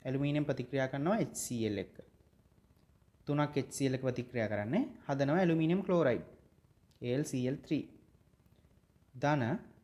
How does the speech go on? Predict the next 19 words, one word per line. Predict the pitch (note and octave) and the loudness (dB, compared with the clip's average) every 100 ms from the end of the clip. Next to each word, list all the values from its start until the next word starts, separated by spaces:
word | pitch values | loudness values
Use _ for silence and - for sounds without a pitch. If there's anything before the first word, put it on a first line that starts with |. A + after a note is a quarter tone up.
| - | -12
ජලය, | C3+ D#3 D3+ A#2 - - _ _ | 4 6 6 2 0 -12 _ _
තුනක් | D3 C#3+ C#3+ | -4 -2 0
ජලය. | B2+ G#2 G2 - _ _ _ _ _ - - _ _ _ _ _ _ - _ _ | 0 -2 -2 -8 _ _ _ _ _ -20 -20 _ _ _ _ _ _ -20 _ _
එහෙනම් | B2 D#3 E3+ | -6 -2 0
ඔන්න | D3+ F3+ - - | 2 0 -4 -12
ප්‍රතික්‍රියාව. | - D#3 D#3 - G#2 F#2 - _ _ _ _ _ - - - _ | -6 -4 -2 -2 -4 -4 -14 _ _ _ _ _ -20 -20 -20 _
මේ | D#3+ D#3+ | 0 2
ඉනෝගනික් | B2+ C3+ D3+ D#3 D#3 | 2 2 2 2 2
වල | D3+ | 2
නම් | D#3 E3 | 2 2
ඔයාගේ | D3+ D#3 | 2 4
භෞතික | B2+ A2 C3+ | 4 2 0
තත්ත්වය, | D3 C#3 - E3 E3+ - | -2 -2 -2 -2 -2 -4
භෞතික | B2+ A#2 A#2+ B2+ | -2 0 0 -4
අවස්ථාව | B2 B2 - D3 D#3+ D#3+ - | -4 -6 -4 -2 0 -4 -8
නොලිව්වට | B2 A#2 B2+ C#3+ C#3 | -6 -2 0 0 0
එච්චරම | - - C#3+ C#3+ | -4 -6 -4 -2
ප්‍රශ්නයක් | C#3 - D3+ D3 | -4 -6 -8 -6
නෑ. | C3 C3 A#2 | -4 -2 -2